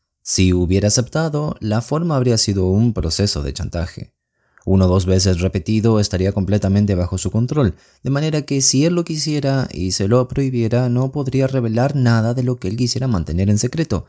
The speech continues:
y cometería cualquier crimen que él sugiriera. Piensa en el pobre Jacob Mason.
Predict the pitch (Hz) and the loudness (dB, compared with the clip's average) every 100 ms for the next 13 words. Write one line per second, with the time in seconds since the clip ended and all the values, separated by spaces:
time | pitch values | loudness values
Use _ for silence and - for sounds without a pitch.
0 | _ - 107 98 87 90 82 104 123 131 | _ -4 0 0 0 -2 0 2 2 2
1 | 117 107 139 143 139 147 185 139 104 104 | -2 -2 -2 -2 0 2 4 2 2 0
2 | - 92 85 95 127 90 - _ _ _ | 0 -2 -2 -2 -2 -6 -10 _ _ _
3 | _ _ - 170 202 147 123 110 123 120 | _ _ 0 2 4 4 4 4 2 2
4 | 113 131 160 101 98 101 92 98 85 | 2 0 -2 -2 2 2 2 0 -4